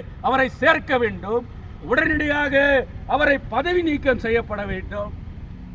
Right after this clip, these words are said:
உடனடியாக அவரை இந்த நாட்டை விட்டு விரட்டி அடிக்கப்பட வேண்டும். இது ஜனநாயக நாடு, இது கான்ஸ்டிடியூஷன் கீழே இருக்கிற நாடு. இந்த கான்ஸ்டிடியூஷனை ஏத்துக்க முடியாத நீ இந்த நாட்டுல வாழறதுக்கு கூட இருக்கிறதுக்கு கூட உனக்கு தகுதி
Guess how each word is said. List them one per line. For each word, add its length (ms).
உடனடியாக 680
அவரை 340
இந்த 140
நாட்டை 400
விட்டு 260
விரட்டி 420
அடிக்கப்பட 560
வேண்டும். 300
இது 180
ஜனநாயக 580
நாடு, 220
இது 100
கான்ஸ்டிடியூஷன் 640
கீழே 160
இருக்கிற 220
நாடு. 220
இந்த 120
கான்ஸ்டிடியூஷனை 600
ஏத்துக்க 400
முடியாத 440
நீ 100
இந்த 180
நாட்டுல 320
வாழறதுக்கு 520
கூட 140
இருக்கிறதுக்கு 540
கூட 120
உனக்கு 280
தகுதி 280